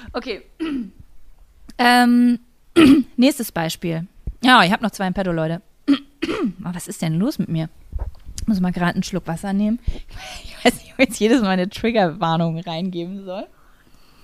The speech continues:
Mm. Ähm, nächstes Beispiel hat eben meine Freundin Jamina, moin Jamina, in einer Sprachnachricht von erzählt.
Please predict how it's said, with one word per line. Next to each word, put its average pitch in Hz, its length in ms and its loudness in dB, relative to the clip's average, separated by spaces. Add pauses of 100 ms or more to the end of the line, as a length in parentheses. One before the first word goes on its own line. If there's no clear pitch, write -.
(340)
Mm. 240 320 2 (2500)
Ähm, 214 520 -4 (540)
nächstes 294 340 4
Beispiel 196 640 4 (260)
hat 214 160 -2
eben 240 180 0
meine 214 180 2
Freundin 220 420 0
Jamina, 208 460 2
moin 196 200 -4
Jamina, 196 420 0 (840)
in 196 100 4
einer 180 120 6
Sprachnachricht 185 560 -2
von 185 160 -4
erzählt. 202 520 0